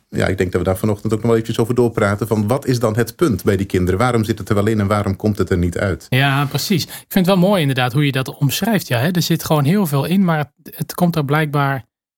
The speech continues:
Speaker 2: niet uit. Ja. Eh, ben je zelf trouwens ook, eh, ja, een hoogbegaafd kind geweest? Ja, als je dat zo kan zeggen, want je,
Speaker 1: Ja.
Speaker 2: je houdt, je houdt het natuurlijk, maar of je
Speaker 1: Als
Speaker 2: blijft
Speaker 1: het
Speaker 2: het
Speaker 1: goed is, blijf je je leven lang je intelligentie ongeveer houden.
Speaker 2: <laughs> Ja.
Speaker 1: Ik heb er geen idee van. Ehm,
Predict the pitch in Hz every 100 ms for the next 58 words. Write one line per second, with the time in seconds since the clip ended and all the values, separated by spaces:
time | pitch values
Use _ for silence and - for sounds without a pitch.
0 | _ 151 139 117 92 - _ _ _ _
1 | - 139 117 - - 180 175 185 170 262
2 | 247 226 240 208 185 170 196 165 165 147
3 | 139 135 156 185 120 113 - - 127 175
4 | 151 165 156 143 - - 160 170 - -
5 | - 151 135 185 277 - - _ _ _
6 | _ _ _ 131 135 135 127 - 135 139
7 | 135 143 131 135 135 175 190 151 139 135
8 | 147 - 143 147 170 151 139 135 147 220
9 | 147 131 - 127 143 127 180 - 190 151
10 | 120 127 135 131 120 117 117 113 107 107
11 | 104 107 117 110 120 113 113 107 101 107
12 | 104 117 131 - 160 156 139 165 156 127
13 | 143 131 123 120 135 123 104 82 - -
14 | 113 113 107